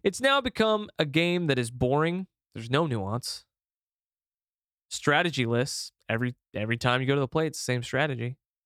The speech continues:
And lacks excitement.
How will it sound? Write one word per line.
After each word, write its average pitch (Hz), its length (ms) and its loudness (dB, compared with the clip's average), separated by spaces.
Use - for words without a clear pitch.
And 190 180 2
lacks 147 280 2
excitement. 113 640 -4